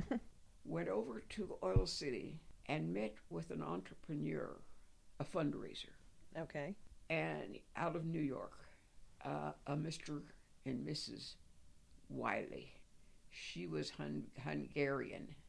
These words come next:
Speaker 2: Missus Wiley.
Speaker 1: Wiley. <laughs>
Speaker 2: And she had the money.
Speaker 1: Okay.
Speaker 2: The rest of us,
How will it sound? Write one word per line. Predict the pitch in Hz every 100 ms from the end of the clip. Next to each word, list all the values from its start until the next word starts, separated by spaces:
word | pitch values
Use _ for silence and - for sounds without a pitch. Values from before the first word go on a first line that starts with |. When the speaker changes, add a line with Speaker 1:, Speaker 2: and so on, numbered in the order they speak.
| - - -
Speaker 2:
Missus | 143 143 135 139 - 127
Wiley. | 104 135 104 95 76 - - - -
Speaker 1:
Wiley. | 175 143 143 151 123 - - -
<laughs> | 277 - 277 269 - - - - - - - -
Speaker 2:
And | 139 135
she | - - 196 220 131 139 - - -
had | 156 135 - - - - - - - 156
the | 151
money. | 143 123 107 - 143 - -
Speaker 1:
Okay. | 160 - 156 214 - - - - - - -
Speaker 2:
The | 180 180
rest | 240 262 269
of | 254
us, | 247 240 -